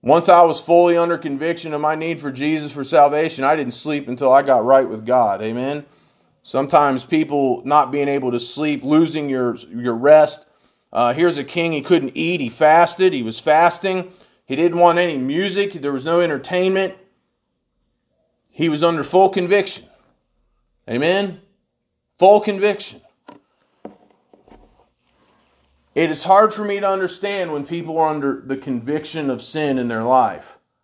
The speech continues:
how they continue on to carry on in that condition. Restless, not sleeping, troubled all the time.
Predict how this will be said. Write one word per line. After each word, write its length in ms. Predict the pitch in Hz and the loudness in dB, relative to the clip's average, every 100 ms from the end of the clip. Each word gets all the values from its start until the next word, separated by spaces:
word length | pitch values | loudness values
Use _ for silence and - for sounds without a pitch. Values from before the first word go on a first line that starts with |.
| _ _ _ | _ _ _
how 140 | 135 | 4
they 120 | 135 | 4
continue 600 | 131 127 113 - 147 139 | 0 -8 -10 -10 -8 -4
on 120 | 135 117 | -4 -6
to 60 | |
carry 340 | 110 143 139 127 | -10 -6 -4 0
on 220 | 131 107 | 0 -2
in 100 | 101 | -8
that 160 | 104 - | -12 -12
condition. 500 | 107 98 - - - _ _ _ _ _ _ _ _ _ _ _ _ | -14 -14 -16 -20 -20 _ _ _ _ _ _ _ _ _ _ _ _
Restless, 920 | 110 123 139 135 139 123 104 - - - | 0 2 4 0 -4 -6 -6 -14 -18 -10
not 260 | 117 110 | -8 -8
sleeping, 640 | - - 151 147 147 131 107 | -10 -6 -2 -2 -2 -6 -6
troubled 500 | - 151 147 147 135 | -2 2 2 2 2
all 180 | 131 123 | 2 0
the 80 | |
time. 480 | 110 139 127 113 95 | -6 -8 -8 -8 -10